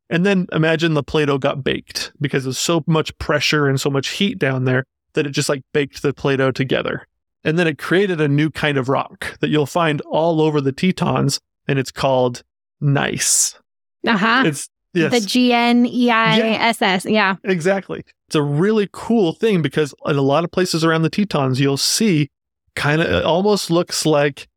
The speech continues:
Speaker 1: in some places, like, zebra stripes.
Speaker 2: Okay.
Speaker 1: And so you'll see, like, a darker gray or maybe even up to a black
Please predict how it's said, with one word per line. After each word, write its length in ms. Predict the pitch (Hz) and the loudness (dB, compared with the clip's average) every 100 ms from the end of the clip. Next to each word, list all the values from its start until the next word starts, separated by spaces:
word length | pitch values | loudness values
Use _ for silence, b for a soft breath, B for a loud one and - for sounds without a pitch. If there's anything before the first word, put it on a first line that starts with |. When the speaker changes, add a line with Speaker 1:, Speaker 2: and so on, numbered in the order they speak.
| _ - | _ -2
Speaker 1:
in 140 | 151 | 0
some 240 | 139 151 147 | 0 -2 -2
places, 600 | 156 160 165 147 135 131 | 0 0 0 0 0 0
like, 140 | 131 | -2
zebra 420 | 143 139 156 151 139 | 0 0 0 0 -2
stripes. 640 | - 147 - - - - - _ _ - | -2 -4 -4 -4 -4 -6 -12 _ _ -2
Speaker 2:
Okay. 240 | 247 208 | 0 2
Speaker 1:
And 120 | 143 | 0
so 80 | 139 | 0
you'll 160 | 139 139 | 0 0
see, 200 | - 151 | 0 2
like, 200 | 139 139 | 2 0
a 60 | 123 | -2
darker 480 | 139 151 165 175 | 0 0 0 -2
gray 320 | 147 151 147 156 | 0 0 2 2
or 160 | 139 | 2
maybe 220 | 135 143 147 | 2 2 2
even 100 | 147 | 0
up 140 | 135 | 0
to 100 | 143 | -4
a 60 | 123 | -2
black 460 | 139 139 147 - | 0 0 0 -6